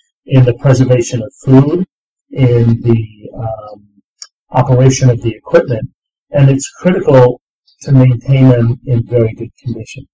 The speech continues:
So let's talk a little bit about cold side gaskets. So obviously the cold gaskets are going to provide a seal between the door and the appliance itself.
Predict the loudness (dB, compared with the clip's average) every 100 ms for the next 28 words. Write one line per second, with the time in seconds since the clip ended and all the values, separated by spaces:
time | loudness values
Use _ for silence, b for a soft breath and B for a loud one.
0 | _ -2 -2 -2 -4 -2 0 0 0 0
1 | -4 _ -4 -4 -4 -8 -6 -10 -12 -14
2 | -18 -8 -4 -4 0 0 0 -2 -4 -2
3 | 0 0 2 2 0 -2 -6 -6 -10 _
4 | _ _ _ -2 2 2 4 4 4 2
5 | 0 0 0 -2 -4 0 2 2 0 -4
6 | -6 -2 2 2 0 -4 -10 _ _ _
7 | 0 0 -2 0 2 2 -2 -4 -2 2
8 | 6 8 6 4 -2 _ _ -2 0 0
9 | -2 -2 -2 -4 -6 -8 -4 -2 -2 -4
10 | -8 -18 -10 -4 -4